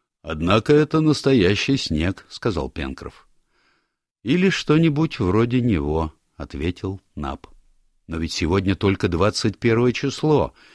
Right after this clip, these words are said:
и термометр показывает четырнадцать градусов выше нуля», — заметил Гедеон Спилет. Сайрус Смит смотрел на белый покров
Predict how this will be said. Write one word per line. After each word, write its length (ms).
и 120
термометр 640
показывает 640
четырнадцать 800
градусов 800
выше 360
нуля», — 460
заметил 680
Гедеон 400
Спилет. 500
Сайрус 460
Смит 260
смотрел 380
на 140
белый 280
покров 560